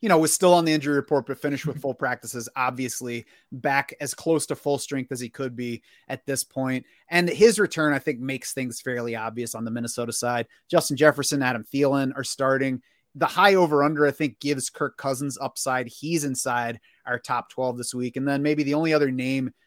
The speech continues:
Speaker 1: that people might wonder about or look at is Tyler Conklin, and he is not close to our top twelve.
Speaker 2: Yeah, I, I like Cousins a lot. I mean, I, I like him over all these other spot start options we've talked about, Tannehill, Wentz. Um,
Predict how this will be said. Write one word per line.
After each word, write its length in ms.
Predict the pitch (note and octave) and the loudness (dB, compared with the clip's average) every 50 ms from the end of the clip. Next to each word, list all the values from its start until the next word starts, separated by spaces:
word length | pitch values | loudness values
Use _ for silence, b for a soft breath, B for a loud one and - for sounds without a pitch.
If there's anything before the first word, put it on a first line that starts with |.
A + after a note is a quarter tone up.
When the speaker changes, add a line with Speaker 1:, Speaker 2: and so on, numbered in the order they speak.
| _ _ _ _ | _ _ _ _
Speaker 1:
that 120 | - B2 - | -10 -8 -6
people 220 | F3 F3 - D#3+ | -4 -2 -2 0
might 260 | D3+ D3 C#3 C3 A#2+ | 2 2 0 0 -2
wonder 520 | A#2 A2+ A#2 B2+ D3 D#3+ F3 F3 F#3+ F#3+ F#3 | -6 -8 -2 0 2 2 4 6 6 6 6
about 400 | F3 E3 F#3 F#3 F3+ F#3 F#3 F3+ | 6 6 6 8 8 8 6 4
or 160 | - C3+ A#2+ | 0 -2 -2
look 320 | A#2 A#2 C3 D#3 E3 - F3 | -2 0 0 0 0 2 4
at 240 | E3 D#3+ D#3+ D#3 C3+ | 6 6 6 4 2
is 80 | B2+ | 0
Tyler 320 | - - D#3 D#3+ C#3+ B2 A2+ | -4 0 0 2 2 0 -2
Conklin, 640 | - - C3+ C#3 C3+ B2+ - B2+ A#2+ A#2 A#2 A#2 - _ _ - | -6 -6 -4 -4 -4 -4 -6 -8 -6 -6 -8 -10 -10 _ _ -12
and 80 | - C3+ | -8 -4
he 160 | C#3 D3 C#3 | -2 -2 -2
is 140 | B2 G#2+ A#2 | -2 -2 -4
not 300 | B2+ B2 B2 B2 - - | -4 -2 -4 -4 -6 -8
close 300 | - B2 B2 A#2+ - - | -8 -6 -6 -6 -6 -8
to 80 | - A2 | -10 -10
our 120 | G#2+ G#2+ | -10 -10
top 280 | - - A2+ A2 - - | -12 -14 -16 -16 -16 -16
twelve. 240 | A2 G#2+ A2 A2 _ _ _ _ _ _ _ _ _ _ _ _ _ _ - | -14 -14 -14 -14 _ _ _ _ _ _ _ _ _ _ _ _ _ _ 2
Speaker 2:
Yeah, 340 | F#3+ F3 E3 D3+ E3 E3+ F#3 - | 4 4 4 4 2 0 0 2
I, 140 | - F3+ A#3+ | 6 8 8
I 20 | |
like 160 | C4+ B3+ - | 8 8 6
Cousins 340 | - F#3 F3+ E3+ F3 E3+ D3+ | 4 0 0 0 0 -4 -2
a 60 | C#3+ | 0
lot. 160 | C#3 D3 D#3 | 0 0 0
I 20 | D3 | 0
mean, 140 | D3 C#3 C3+ | -2 -6 -6
I, 160 | C3 B2+ B2+ _ _ _ _ - | -8 -10 -12 _ _ _ _ -8
I 100 | D3+ D3 | -4 -2
like 180 | D3+ D3+ D3 D3 | 0 0 0 0
him 80 | E3 D3+ | 0 -2
over 180 | D3 C3 B2+ | -2 -2 -2
all 160 | C3 C#3 C#3 | -2 -2 -2
these 140 | B2+ C3 B2+ | -4 -4 -6
other 420 | C#3 C3 B2+ C3 B2+ B2 A#2+ - _ _ _ _ | -6 -4 -4 -4 -6 -6 -8 -12 _ _ _ _
spot 320 | - - - C#3+ C#3 B2+ | -16 -8 -6 -6 -6 -6
start 160 | - C3+ B2+ | -6 -8 -8
options 460 | C3 B2+ B2 - - B2+ A#2+ A2+ A2+ A#2+ | -6 -6 -8 -10 -12 -18 -18 -16 -14 -14
we've 100 | A#2+ - | -12 -10
talked 240 | - B2 B2 - | -10 -12 -12 -10
about, 220 | - B2 A#2+ A2+ - | -12 -12 -12 -10 -8
Tannehill, 500 | C#3 C3 B2 A#2+ A#2 B2 A#2 A#2 A#2 A#2 | -8 -8 -6 -6 -8 -8 -8 -8 -8 -8
Wentz. 580 | A#2+ A#2+ A#2+ A#2+ A#2 - - - - - - - | -10 -10 -10 -12 -14 -16 -16 -16 -16 -16 -18 -18
Um, 420 | C3 A#2+ A2+ A2 A2 A2 A2 A2+ | -18 -18 -18 -18 -20 -20 -20 -20